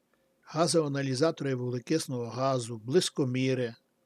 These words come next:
колориметри, товщиноміри, е, багато для, є мат-, метеостанцій. Бачите, от шумоміри, телеметрія, ендоскопи, бороскопи.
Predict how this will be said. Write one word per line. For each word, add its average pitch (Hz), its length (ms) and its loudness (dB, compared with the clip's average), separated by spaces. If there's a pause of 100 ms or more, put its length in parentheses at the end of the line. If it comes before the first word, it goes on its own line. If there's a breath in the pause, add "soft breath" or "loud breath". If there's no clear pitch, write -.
(1080)
колориметри, 139 920 0
товщиноміри, 139 1300 0 (1120)
е, 120 300 -6
багато 143 460 0
для, 127 560 0 (180)
є 143 220 0
мат-, 143 300 -4
метеостанцій. 127 1080 -2 (1700)
Бачите, 160 240 -2
от 123 100 -8
шумоміри, 151 840 0 (720)
телеметрія, 143 720 2
ендоскопи, 135 680 0
бороскопи. 131 800 0